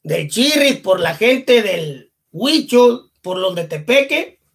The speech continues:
es el mismo ejército que llega a los pueblos donde hay Jaliscos, repartiendo balazos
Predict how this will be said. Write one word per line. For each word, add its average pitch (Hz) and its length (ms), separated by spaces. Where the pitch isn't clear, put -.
es 254 220
el 233 160
mismo 269 320
ejército 240 880
que 185 200
llega 262 680
a 160 120
los 143 180
pueblos 302 520
donde 226 240
hay 247 140
Jaliscos, 262 880
repartiendo 233 760
balazos 247 760